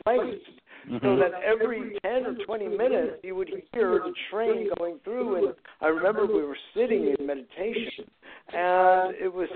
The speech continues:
Speaker 1: so disruptive, we knew that it was a complete setup of disturbing Taoism by a modern technology.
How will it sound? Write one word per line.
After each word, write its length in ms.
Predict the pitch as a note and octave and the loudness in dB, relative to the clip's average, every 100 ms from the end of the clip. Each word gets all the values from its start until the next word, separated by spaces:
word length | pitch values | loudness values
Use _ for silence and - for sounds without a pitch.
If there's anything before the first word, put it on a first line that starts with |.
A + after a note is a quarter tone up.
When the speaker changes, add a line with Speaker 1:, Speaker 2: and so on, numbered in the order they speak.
| - _ - | -12 _ 2
Speaker 1:
so 440 | A3 A3+ A3 G#3+ | 6 6 6 2
disruptive, 520 | - G#3+ A#3 A3 C#3+ C#3+ - - | 0 -6 -6 -4 -6 -4 -6 -8
we 120 | E3 | -8
knew 240 | F#3+ A#3 | -4 -2
that 100 | F3 | -2
it 100 | D3+ | -2
was 200 | D3+ D#3 D3 | -4 -6 -8
a 40 | |
complete 720 | D#3 C#3+ D3 - D#3+ E3 E3 _ _ _ _ _ | -12 -14 -10 -6 -4 -4 -10 _ _ _ _ _
setup 380 | D#3 C#3 A#2 A2+ - _ _ _ _ - | 2 2 2 -4 -12 _ _ _ _ -6
of 340 | A#2+ A#2+ A#2+ A#2 | 2 4 4 0
disturbing 1200 | A#2+ A2+ - - - - - E3+ F3+ F3 - - - _ _ _ - - - - B2+ | -6 -16 -16 -20 -20 -20 0 4 4 2 0 -6 -10 _ _ _ -20 -20 -16 -6 0
Taoism 1080 | A2 G#2+ - - - _ - - E3+ E3 D#3 - _ _ _ - _ _ - | 2 2 -2 -8 -12 _ -20 -20 -18 -18 -18 -20 _ _ _ -20 _ _ 0
by 520 | A2+ G#2+ G#2+ G#2+ G#2+ G#2 | 2 2 0 -2 -4 -8
a 60 | |
modern 840 | G#2+ A2 G#2 A2 A2 A2 A2 G#2 F#2+ _ | -8 -4 0 2 2 0 -2 -4 -16 _
technology. 760 | - - - - - - - | -14 -14 -16 -18 -20 -20 -20